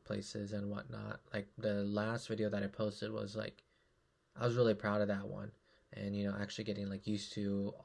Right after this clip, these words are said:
uh, everything and whatnot. Um,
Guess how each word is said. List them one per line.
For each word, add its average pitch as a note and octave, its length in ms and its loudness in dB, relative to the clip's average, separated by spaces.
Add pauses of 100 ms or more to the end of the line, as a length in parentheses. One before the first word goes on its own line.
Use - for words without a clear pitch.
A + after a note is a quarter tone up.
uh, - 120 -8 (100)
everything G2+ 540 -4 (800)
and G2+ 100 -4
whatnot. G#2+ 460 0 (4000)
Um, A2 380 -2